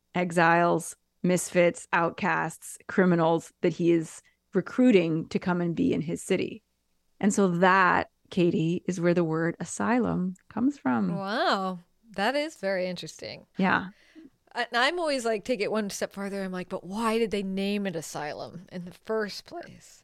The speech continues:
Speaker 1: Well, that was just a, I mean, I just think that's just a place name. Like, why did they name the Palatine Hill the Palatine Hill? It's just the name. I don't know. That was just the name of it. As far as we know, it didn't mean anything before that. It was
Speaker 2: Mm-hmm.
Speaker 1: after that,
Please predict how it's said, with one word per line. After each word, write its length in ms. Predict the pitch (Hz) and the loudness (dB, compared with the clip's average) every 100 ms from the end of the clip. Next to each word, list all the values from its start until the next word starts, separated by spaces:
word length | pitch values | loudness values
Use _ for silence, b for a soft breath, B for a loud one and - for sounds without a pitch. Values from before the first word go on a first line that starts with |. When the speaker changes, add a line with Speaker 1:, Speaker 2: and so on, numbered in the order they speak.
| - | -8
Speaker 1:
Well, 120 | - | 4
that 180 | 269 294 | 6 8
was 160 | 330 | 6
just 180 | 330 294 | 4 2
a, 80 | 277 240 - | 2 0 -4
I 140 | - 285 | 2 6
mean, 160 | 277 | 8
I 100 | 262 | 8
just 140 | 240 247 | 4 0
think 120 | 254 | 0
that's 220 | 202 - | 0 -4
just 200 | - 185 | -8 -8
a 40 | 185 | -6
place 320 | 208 254 - | -2 -2 -4
name. 240 | - - - | -10 -10 4
Like, 140 | 214 | 4
why 260 | 185 196 190 | 8 8 10
did 140 | 196 | 8
they 100 | 196 | 6
name 320 | 202 196 202 208 | 4 4 2 2
the 80 | |
Palatine 460 | 208 202 202 214 208 | 4 4 2 2 2
Hill 120 | 208 | 2
the 60 | 202 | 0
Palatine 520 | 220 196 202 214 208 | -2 -2 -2 -4 -4
Hill? 100 | 233 | -4
It's 100 | 190 | -6
just 200 | 185 190 | -8 -4
the 100 | 190 | -2
name. 300 | 190 220 254 - | 0 2 0 2
I 120 | 202 | 0
don't 120 | 202 | 2
know. 200 | 262 208 | 2 0
That 160 | 175 180 | -2 -4
was 140 | 185 | -4
just 220 | 170 175 - | -4 -6 -4
the 80 | |
name 200 | 175 180 | -6 -4
of 120 | 175 170 | -4 -4
it. 200 | - - _ _ _ | -6 -10 _ _ _
As 100 | - | -6
far 140 | 247 240 | 2 2
as 120 | 220 | 2
we 140 | 226 | 0
know, 140 | 240 247 | 2 4
it 60 | |
didn't 300 | 214 185 185 | 2 2 -2
mean 260 | 196 226 247 | -2 0 -2
anything 340 | 185 165 170 | -4 -6 -6
before 400 | 160 165 202 220 | -4 -2 0 2
that. 280 | 180 98 - - | 2 -2 -4 -2
It 140 | 196 | 0
was 180 | 185 175 | 0 -2
Speaker 2:
Mm-hmm. 420 | 208 185 214 196 190 | -6 -10 -10 -6 2
Speaker 1:
after 880 | 220 285 311 - 185 - - - - _ _ _ | 4 4 0 -6 -8 -6 -4 -6 -10 _ _ _
that, 560 | - 170 156 170 - - | -2 0 2 2 0 -6